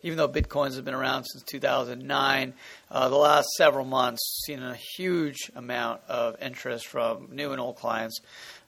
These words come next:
And focusing on the question is, can you use retirement money to buy Bitcoins and cryptocurrencies? Short answer is yes, and we'll get to that in a minute. But it's,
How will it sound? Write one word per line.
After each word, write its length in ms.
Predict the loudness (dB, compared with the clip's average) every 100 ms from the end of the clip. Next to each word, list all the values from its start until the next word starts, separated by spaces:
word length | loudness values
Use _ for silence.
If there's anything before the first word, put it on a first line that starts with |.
| _ _
And 340 | -6 -4 -4 4
focusing 420 | 6 6 4 0
on 80 | 2
the 80 | 2
question 400 | 4 4 4 -4
is, 160 | -10 -6
can 440 | 2 4 4 2
you 160 | -2 -2
use 440 | 0 2 2 -2
retirement 360 | -2 0 0 -4
money 200 | -6 -4
to 60 |
buy 260 | 0 2 2
Bitcoins 720 | 0 -6 -4 -2 -2 -4 -8
and 180 | -12 -12
cryptocurrencies? 840 | -14 -10 -8 -2 0 -2 -6 -14 -14 -16 -16 -16 -16 -6
Short 240 | 10 12 12
answer 240 | 8 0
is 100 | 2
yes, 280 | 4 4 2 -10 -14 -16 -14
and 160 | -10
we'll 80 | -6
get 140 | -6 -2
to 100 | 0
that 100 | 0
in 60 |
a 80 | 0
minute. 340 | -2 -2 -6 -10 -20 -20 -20 _
But 280 | 6 8 6
it's, 240 | 2 -4